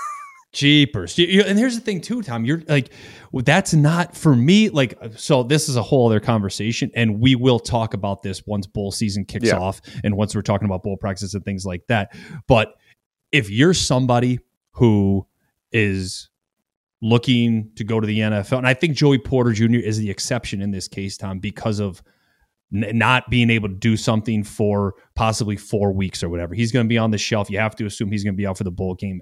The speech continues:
Speaker 2: as well, just because I think, you know, when you're down, when you miss a game, you miss another game, you miss another game, you're, you're, you're not doing much, you're not out there practicing every single game, then all of a sudden you have to get back into playing shape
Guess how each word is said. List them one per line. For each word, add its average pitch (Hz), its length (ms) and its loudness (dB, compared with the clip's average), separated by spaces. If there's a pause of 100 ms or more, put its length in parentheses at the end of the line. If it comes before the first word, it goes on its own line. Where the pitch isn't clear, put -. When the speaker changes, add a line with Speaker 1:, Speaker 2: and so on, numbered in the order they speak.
Speaker 2:
as 101 280 -4
well, 98 460 0 (320)
just 180 380 -2
because 139 440 2
I 98 140 0
think, 127 480 0 (360)
you 117 100 2
know, 101 160 0
when 110 460 -2
you're 113 220 0
down, 113 460 2
when 104 160 -2
you 95 60 -4
miss 120 220 -2
a 117 60 -4
game, 110 280 2
you 101 100 2
miss 110 180 0
another 104 200 0
game, 101 160 -2
you 101 80 -2
miss 110 160 0
another 107 260 2
game, 98 380 -2 (320)
you're, 98 180 -8
you're, 104 160 -8
you're 95 300 -10
not 104 340 -6
doing 110 340 0
much, 104 240 -2
you're 101 80 -2
not 104 180 2
out 101 120 -2
there 104 80 -4
practicing 104 400 -6
every 98 140 -6
single 95 280 -8
game, 123 380 0 (400)
then 139 160 -2
all 139 60 0
of 127 40 -4
a 120 40 -6
sudden 120 160 -2
you 110 60 2
have 107 60 -2
to - 80 -20
get 90 220 -6
back 101 240 0
into 104 100 -2
playing 98 360 -4
shape 92 360 -6